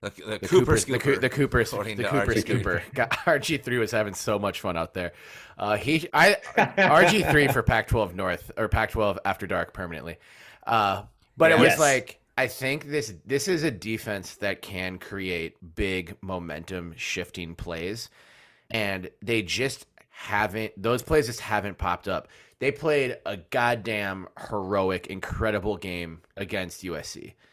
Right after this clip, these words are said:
Speaker 2: and weren't rewarded
Speaker 3: Yep.
Speaker 2: for it. The Utah game was weird as shit, and they played p-, pretty well. They played really, really well for the most part on, on the defensive side. And then there's a score line that obviously looks like, "Oh, they got burned.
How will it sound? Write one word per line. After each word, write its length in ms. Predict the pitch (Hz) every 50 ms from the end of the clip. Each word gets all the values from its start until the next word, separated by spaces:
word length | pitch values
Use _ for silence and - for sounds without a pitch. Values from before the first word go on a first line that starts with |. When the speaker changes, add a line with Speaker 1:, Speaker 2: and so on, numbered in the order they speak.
| _ _ _ _ -
Speaker 2:
and 420 | 101 98 95 92 90 87 87 87 90
weren't 240 | 104 113 110 92
rewarded 380 | 101 107 101 95 90 95 - 80
Speaker 3:
Yep. 40 | -
Speaker 2:
for 240 | - 90 82 78 78
it. 160 | 76 - _ _ _ _ _ _ _ _ _ _
The 100 | 95 101
Utah 440 | 113 107 123 135 135 127 160 143 139
game 340 | 127 135 135 131 135 135 143 -
was 320 | 113 113 110 104 90 - - _ -
weird 520 | 107 95 92 104 110 113 120 117 117 113
as 180 | - - 98 90
shit, 560 | - - - - - 101 90 87 - - _ _ - - - - - - _ _
and 500 | 101 101 95 92 92 90 90 90 76 - - _
they 160 | - 107 98
played 500 | 87 - - - - 120 120 117 113 -
p-, 120 | - - - - - - -
pretty 240 | - - 196 240 262
well. 440 | 269 214 262 240 180 139 110 104 - -
They 100 | - 139
played 240 | - 160 190 180 147 135 135 -
really, 360 | - 120 156 214 233 226 202
really 260 | 156 143 190 233 226 190
well 420 | 175 127 98 90 - 87 90 - -
for 160 | - - 143
the 80 | 131 131
most 260 | 127 117 107 - -
part 260 | 117 107 98 92 - -
on, 180 | 107 117 113
on 80 | 110 110
the 80 | 113 107
defensive 400 | 101 107 101 110 104 - 98 -
side. 300 | - 101 95 98 92 - - - - - -
And 300 | - 104 107 107 98 90
then 160 | 110 104 104
there's 200 | 107 107 104 87
a 60 | 101
score 340 | - - - 110 113 107 107
line 440 | 104 101 95 95 95 95 90 92 87
that 360 | - 104 95 92 92 92 - -
obviously 480 | 107 104 101 98 92 - - 101 95
looks 260 | 85 95 98 - - -
like, 220 | 95 92 85 -
"Oh, 160 | - 98 95 90
they 140 | 95 92
got 260 | 87 95 92 90 - -
burned. 400 | 107 98 98 98 98 95 -